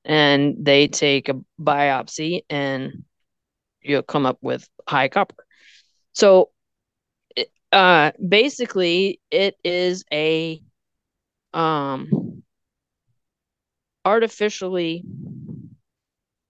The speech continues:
produced problem, man-made, artificially produced. And it's pretty much exclusively in kibble dogs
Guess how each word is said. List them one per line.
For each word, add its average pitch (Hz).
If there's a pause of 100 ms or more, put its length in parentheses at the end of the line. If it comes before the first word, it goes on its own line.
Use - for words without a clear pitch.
(460)
produced 175 (340)
problem, 170 (840)
man-made, 180
artificially 160 (1120)
produced. 160
And 165
it's - (220)
pretty 208 (100)
much 185
exclusively 160
in 151
kibble 165
dogs 131